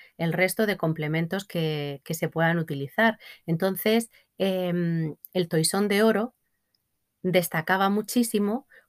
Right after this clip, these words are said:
cuando, eh, se ponía sobre el, la ropa negra que llevaba este, este rey,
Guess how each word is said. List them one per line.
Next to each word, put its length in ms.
cuando, 580
eh, 320
se 500
ponía 380
sobre 640
el, 480
la 180
ropa 260
negra 300
que 140
llevaba 760
este, 560
este 240
rey, 280